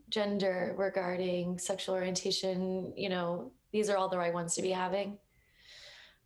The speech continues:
Um, I, I think that we just need to keep taking baby steps forward. And, um, Canada in particular is, is a leader in that. And I think that we can continue being that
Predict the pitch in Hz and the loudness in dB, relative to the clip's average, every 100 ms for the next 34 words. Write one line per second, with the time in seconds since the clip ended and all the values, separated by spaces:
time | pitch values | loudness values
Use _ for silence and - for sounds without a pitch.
0 | - 185 180 175 170 175 - - _ _ | -6 -2 -2 -2 -2 -4 -8 -16 _ _
1 | - - 359 - - _ - 196 202 202 | -14 -12 -12 -14 -20 _ -6 -2 0 -2
2 | - _ _ _ - 202 185 214 180 190 | -6 _ _ _ -4 -2 0 -2 0 0
3 | 180 196 190 - 180 - 196 - 208 - | 0 0 0 -2 -2 -2 -4 -4 -4 -4
4 | 180 175 175 - - - - - 175 175 | -2 0 0 0 0 -2 -4 -2 0 0
5 | 180 - - - _ _ _ _ _ - | 0 -2 -4 -14 _ _ _ _ _ -4
6 | 180 175 170 175 175 175 175 175 185 190 | -2 -2 -2 -2 -2 -2 -4 -2 0 2
7 | 190 185 185 180 202 202 185 185 190 185 | 2 2 0 -2 -4 -4 -4 0 2 2
8 | 185 175 175 - 185 190 175 170 180 185 | 2 2 0 -2 0 0 2 2 2 2
9 | 180 180 175 - - - - 175 175 180 | 0 0 -2 -4 -6 -8 -4 -4 -4 -4
10 | 180 - - - 190 190 185 170 185 170 | -4 -2 -2 -2 -4 -2 -2 -2 -2 -2
11 | 180 175 180 170 - - - - | -2 -2 -2 -4 -4 -4 -4 -6